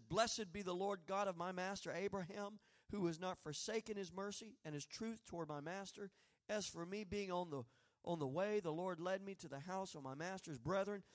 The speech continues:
So the young woman ran and told her mother's household these things." Let me just stop right there and say this. How did Rebecca show up at the right time? How did she know to go out there?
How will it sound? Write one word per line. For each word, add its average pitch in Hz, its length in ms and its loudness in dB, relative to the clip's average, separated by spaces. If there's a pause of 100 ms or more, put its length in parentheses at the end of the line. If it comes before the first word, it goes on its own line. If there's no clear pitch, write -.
(280)
So 196 200 2
the 160 100 2
young 185 340 0
woman 202 540 2
ran 190 460 -2
and 147 120 -6
told 180 380 0
her 156 100 -4
mother's 156 440 -4
household 165 520 -4 (460)
these 165 400 0 (340)
things." 143 360 -2 (360)
Let 160 140 -4
me 190 80 0
just 170 160 -4
stop 165 260 -2
right 151 200 -2
there 160 100 -8
and 143 100 -6
say 151 200 -6
this. 139 240 -8 (320)
How 220 280 -2
did 269 160 -6
Rebecca 185 440 -6
show 170 280 -2
up 175 240 -2
at 147 160 -10
the 143 80 -10
right 160 360 -4
time? 175 340 -8 (500)
How 214 140 0
did 226 120 -4
she 240 200 -4
know 214 180 -2
to 185 80 -4
go 175 220 -2
out 175 220 -4
there? 180 260 -10